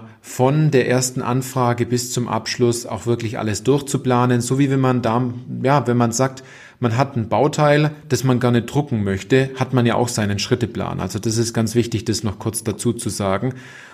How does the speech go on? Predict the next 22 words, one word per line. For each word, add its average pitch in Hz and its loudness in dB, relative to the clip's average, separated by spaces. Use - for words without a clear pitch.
Und, 120 2
ähm, 107 -2
Herr 113 -2
Alt, 127 4
Sie 123 0
haben 127 2
sich 117 -4
da 117 0
im 120 -6
Endeffekt 127 0
ja 120 2
schön 147 2
entlang 127 0
bewegt 120 2
an 113 -2
diesem 113 -4
schönen 127 2
roten 123 4
Faden 110 -2
und 120 0
haben 123 0
gemerkt, 120 -2